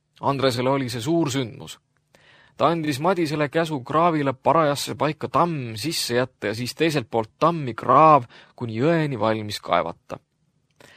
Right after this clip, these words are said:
Nõnda ei pääseks esimene vesi enne jooksma, kui kõrvaldatakse ette seatud tamm. Esimese vee jooksu tahtis aga Andres oma silmaga näha.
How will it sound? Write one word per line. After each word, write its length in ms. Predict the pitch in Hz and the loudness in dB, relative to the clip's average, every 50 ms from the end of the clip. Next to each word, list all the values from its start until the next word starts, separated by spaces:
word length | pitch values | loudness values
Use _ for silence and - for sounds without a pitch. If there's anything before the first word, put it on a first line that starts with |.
| - _ _ - | -20 _ _ -2
Nõnda 300 | 139 185 196 180 175 165 | 0 0 2 4 4 4
ei 60 | 165 160 | 4 4
pääseks 500 | 160 170 175 165 139 139 131 - - 185 | 4 6 6 6 4 0 -6 -6 -4 -4
esimene 440 | 180 165 175 147 139 139 139 143 | -2 -2 -4 -6 -4 -4 -4 -2
vesi 220 | 151 170 147 143 135 | -2 -4 -2 -2 -2
enne 260 | - 190 180 143 135 | -2 -2 -2 -2 0
jooksma, 520 | 151 165 156 135 - - - - 123 117 110 - _ _ _ _ _ _ | 2 2 2 2 0 -6 -6 -4 -4 -6 -6 -8 _ _ _ _ _ _
kui 160 | - 110 107 | -12 -12 -6
kõrvaldatakse 840 | - 143 165 175 147 123 117 110 123 - - 117 - - - - | 0 2 2 4 4 2 2 0 -6 -8 -8 -10 -10 -6 -4 -4
ette 240 | 120 - _ _ - | -4 -6 _ _ -6
seatud 420 | - 139 131 131 - - 131 127 _ _ | -4 -4 -4 -4 -6 -12 -16 -16 _ _
tamm. 440 | 90 - 92 78 - - 127 127 - _ _ _ _ _ _ _ _ _ _ _ _ _ _ _ _ _ _ _ _ _ - | -4 -4 -4 -6 -16 -18 -20 -20 -20 _ _ _ _ _ _ _ _ _ _ _ _ _ _ _ _ _ _ _ _ _ -4
Esimese 440 | 135 147 147 139 113 113 104 120 117 | -2 -2 -2 -4 -6 -4 -4 -4 -2
vee 180 | 139 135 117 | 0 0 0
jooksu 560 | 120 165 196 170 120 104 - - - - - _ _ _ _ _ _ _ _ | 2 2 2 2 0 0 -6 -12 -14 -14 -16 _ _ _ _ _ _ _ _
tahtis 340 | 120 117 110 - 117 110 110 | -4 -4 -4 -6 -10 -10 -4
aga 180 | - 117 127 | 0 0 0
Andres 280 | 160 180 147 120 - 110 | 0 0 -4 -6 -4 -4
oma 260 | 127 147 151 110 95 | -4 -2 0 -2 -2
silmaga 420 | 107 123 139 139 117 95 - - - | -2 -4 -6 -4 -4 -6 -6 -6 -6
näha. 320 | 104 104 - - - | -6 -8 -8 -10 -16